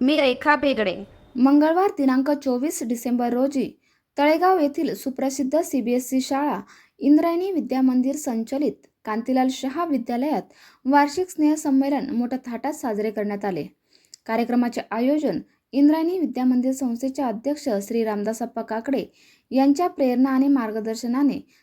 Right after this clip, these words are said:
Speaker 2: सचिव श्री चंद्रकांत शेटे यांच्या सहाय्याने तसेच खजिनदार आणि कांतीलाल शहा विद्यालयाचे मार्गदर्शक श्री शैलेश शहा यांच्या मार्गदर्शनाखाली करण्यात आले.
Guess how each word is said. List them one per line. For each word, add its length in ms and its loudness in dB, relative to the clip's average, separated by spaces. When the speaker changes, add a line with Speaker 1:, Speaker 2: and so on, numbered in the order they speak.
Speaker 2:
सचिव 460 0
श्री 260 0
चंद्रकांत 520 -2
शेटे 380 -2
यांच्या 300 -2
सहाय्याने 560 -2
तसेच 340 0
खजिनदार 480 4
आणि 240 0
कांतीलाल 500 -2
शहा 320 -6
विद्यालयाचे 560 -2
मार्गदर्शक 800 0
श्री 200 2
शैलेश 520 0
शहा 260 0
यांच्या 360 0
मार्गदर्शनाखाली 840 -2
करण्यात 380 -4
आले. 220 -4